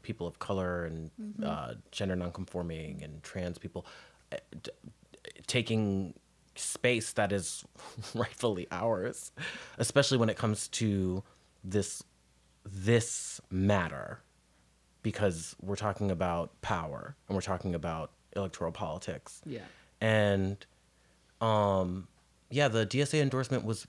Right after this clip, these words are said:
Speaker 1: very interesting. It was, it was the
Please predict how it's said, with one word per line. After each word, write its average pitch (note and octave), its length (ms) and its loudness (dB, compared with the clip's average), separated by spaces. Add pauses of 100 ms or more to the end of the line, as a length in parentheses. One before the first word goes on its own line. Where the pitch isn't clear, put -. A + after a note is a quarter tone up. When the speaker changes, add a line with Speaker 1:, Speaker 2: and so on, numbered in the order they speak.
Speaker 1:
very A2+ 1080 0 (420)
interesting. A2 360 0
It G#2+ 40 2
was, G2+ 160 -2 (220)
it A2 80 -2
was G2 180 -4 (140)
the G#2 220 2